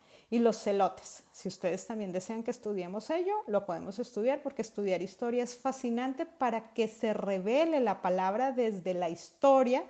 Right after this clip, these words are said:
y así cuando la estudiamos, entonces se nos viene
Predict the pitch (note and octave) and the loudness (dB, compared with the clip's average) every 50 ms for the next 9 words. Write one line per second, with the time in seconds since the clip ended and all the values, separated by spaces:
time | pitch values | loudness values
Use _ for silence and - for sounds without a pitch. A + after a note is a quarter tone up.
0 | - - - - - _ - G#3+ A3 G#3 G#3+ - A3 G#3+ - A#3 A3+ A3+ G#3+ G3+ | -10 -20 -20 -20 -16 _ 0 2 2 2 0 -2 -6 -4 -2 -2 -2 0 0 0
1 | G3 F#3 F#3 F#3+ G3+ A3 B3+ D4 C#4+ - - - G4 F#4+ F#4+ F4+ C4 A3 G3+ G3 | 0 2 4 4 4 4 4 2 2 -2 0 2 4 4 4 4 4 2 0 -2
2 | A3+ A#3+ - B3+ A3 - - F3 E3+ - - G#3 G3 - A3 G3 F#3 F3 E3 E3 | -4 -6 -6 -6 -6 -4 -4 -6 -6 -6 -8 -10 -8 -8 -8 -6 -6 -8 -6 -6
3 | F3+ F#3 F#3+ F#3+ G3+ G#3+ G#3+ - - | -6 -4 -4 -4 -4 -6 -8 -10 -12